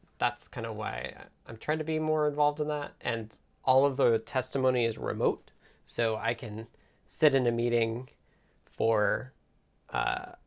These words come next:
I can sit in a meeting during the workday and then do my two minutes of testimony, but still work the rest of the time sort of thing. So I'm, I'm gonna be a little distracted next week with that. Uh,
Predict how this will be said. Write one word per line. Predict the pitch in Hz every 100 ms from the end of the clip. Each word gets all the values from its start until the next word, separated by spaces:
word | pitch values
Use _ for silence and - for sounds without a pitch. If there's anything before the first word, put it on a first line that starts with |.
| _ _ _ _ _ _ - - _ -
I |
can | 147 160
sit | - 196
in | 185
a |
meeting | 143 135 135
during | 127 120
the | 113
workday | 113 113 - 107 131 - _ _ _
and | 123 120
then | 117 107
do | 135
my | 131 113
two | 104 -
minutes | 120 113 110
of | 110
testimony, | - 123 - 104 104 101 101 113 _ _ _ _ _ _ -
but | 113
still | - 120 101
work | 104 -
the | 67
rest | 60 -
of | -
the |
time | - - -
sort | - -
of | 151
thing. | - - _
So | - - - _ _ -
I'm, | 123 113 117 -
I'm | 127
gonna | 139
be | 127
a | 120
little | 117
distracted | 113 110 - - - -
next | - -
week | - -
with | -
that. | - - _ _ _ _ _ - -
Uh, | 101 98 92 92 95